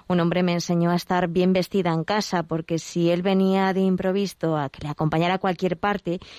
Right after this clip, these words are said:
y se tenía que cocinar o limpiar, él decía que para eso se hizo el delantal o la bata de trabajo. Bendiciones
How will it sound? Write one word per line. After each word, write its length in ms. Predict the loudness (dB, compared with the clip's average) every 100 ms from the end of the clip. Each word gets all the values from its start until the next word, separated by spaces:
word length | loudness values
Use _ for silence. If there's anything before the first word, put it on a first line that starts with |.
| -12
y 80 | -12
se 120 | -4
tenía 280 | -2 0 0
que 120 | -2
cocinar 500 | -2 -2 0 0 2
o 40 | 2
limpiar, 340 | 2 2 2
él 100 | 2
decía 420 | 0 0 0 0 -2 -12 -20 -20 _
que 180 | -4 -2
para 200 | 0 0
eso 140 | 0
se 120 | 0
hizo 180 | 0 0
el 60 | 0
delantal 580 | 0 0 0 0 0 0
o 80 | 0
la 120 | 0
bata 200 | 0 0
de 140 | 0
trabajo. 460 | 0 -4 -6 -6 -12 -12
Bendiciones 840 | -6 -4 -2 -2 0 2 2 0